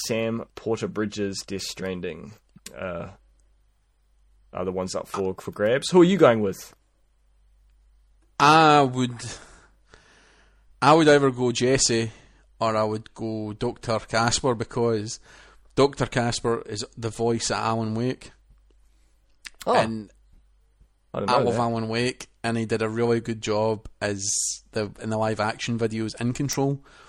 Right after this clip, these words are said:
Speaker 2: but Jesse's the star of Control, and it's kinda like he's in the same boat as Mads Mi-, Mads is, because Mads isn't the lead, but he's a kinda support, and very much a lot of Mads'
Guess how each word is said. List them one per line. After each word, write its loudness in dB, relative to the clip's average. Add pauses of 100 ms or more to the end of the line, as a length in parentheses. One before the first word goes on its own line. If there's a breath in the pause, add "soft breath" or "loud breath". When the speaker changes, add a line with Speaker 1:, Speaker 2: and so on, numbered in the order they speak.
(240 soft breath)
Speaker 2:
but 0 (480)
Jesse's 0
the -6
star 0
of -2
Control, -4 (1080 soft breath)
and -4 (480)
it's 2
kinda 6
like 4
he's 2
in 2
the 4
same 2
boat -4
as -6
Mads -4
Mi-, -2 (200)
Mads -2 (1300)
is, 0 (100)
because -4
Mads 0
isn't -2
the -4
lead, -6 (440)
but 0
he's -4
a -2
kinda -4
support, -2
and -2
very 0
much -4
a -6
lot -2
of -2
Mads' -4